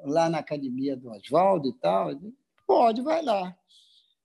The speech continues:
E eu tô sentado no tatame,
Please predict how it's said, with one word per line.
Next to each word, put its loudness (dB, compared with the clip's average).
E -4
eu -2
tô -2
sentado -2
no -20
tatame, -8